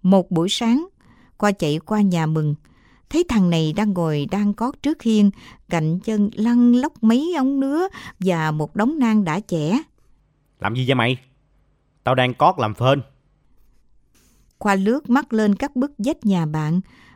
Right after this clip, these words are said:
Speaker 1: đoán thằng này muốn chầm lại mấy chỗ phên một phòng mùa mưa sắp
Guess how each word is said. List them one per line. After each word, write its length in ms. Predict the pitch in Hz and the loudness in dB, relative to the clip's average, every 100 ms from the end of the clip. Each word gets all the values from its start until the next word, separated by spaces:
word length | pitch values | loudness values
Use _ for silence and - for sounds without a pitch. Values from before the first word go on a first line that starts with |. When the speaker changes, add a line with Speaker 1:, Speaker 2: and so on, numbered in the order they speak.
| - | -6
Speaker 1:
đoán 320 | 196 226 370 | 0 2 0
thằng 200 | 277 185 | -2 0
này 260 | 170 170 160 - _ - | 0 0 -2 -6 _ 2
muốn 340 | 214 233 311 330 | 6 6 4 -2
chầm 260 | 214 180 170 | -2 -2 -2
lại 200 | 160 175 | -2 0
mấy 240 | 214 302 - | 0 -2 -2
chỗ 180 | 170 220 | -2 -2
phên 240 | 240 208 | 0 2
một 220 | 190 156 | 2 -2
phòng 540 | - - - - 180 170 | -8 -20 -10 -2 -2 0
mùa 160 | 170 | -2
mưa 280 | 160 190 208 | -2 0 0
sắp 220 | 202 262 | -2 -6